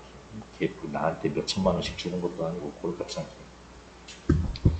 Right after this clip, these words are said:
하지만 저는 안 된다. <laughs>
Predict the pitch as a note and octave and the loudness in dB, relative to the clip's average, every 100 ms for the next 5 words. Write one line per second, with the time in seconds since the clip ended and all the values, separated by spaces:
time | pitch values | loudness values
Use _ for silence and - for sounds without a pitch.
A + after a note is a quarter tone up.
0 | - - C3+ A#2+ A2 F#2 F2 F2 C#2+ D2 | 6 8 10 10 10 10 10 8 8 4
1 | D2 D2 C#2+ - - - - - - - | 2 0 -4 0 2 4 2 0 -2 -2
2 | - - - - - - - - - - | 8 8 12 12 12 12 12 12 12 12
3 | - - - - F3 - F3 - - | 12 12 12 10 10 12 12 10 0